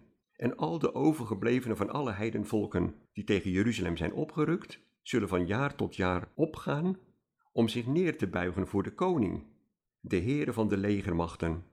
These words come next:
en om het Loofhuttenfeest te vieren. Jeruzalem, stad van de grote koning. Aan het eind van het duizendjarig rijk zullen velen uit de volken, geïnspireerd door Satan,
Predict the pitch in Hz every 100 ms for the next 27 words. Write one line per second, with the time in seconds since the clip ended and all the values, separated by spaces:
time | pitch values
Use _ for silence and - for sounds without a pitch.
0 | _ _ 107 92 90 87 - 139 - -
1 | 85 - 87 87 87 - 87 - _ _
2 | _ _ _ _ _ _ _ _ _ _
3 | _ - 95 139 160 110 80 78 82 -
4 | _ _ _ - - 165 120 - - 98
5 | 85 85 120 139 139 - 147 131 95 -
6 | - _ _ _ _ _ _ _ _ _
7 | _ _ _ _ _ _ _ - 104 -
8 | 151 - 98 87 92 90 90 82 85 82
9 | 98 90 110 - - - 196 85 117 131
10 | 131 123 92 90 78 80 - 131 143 160
11 | 175 175 _ _ _ - 104 87 - 87
12 | 95 110 - 82 82 - 90 - 101 113
13 | -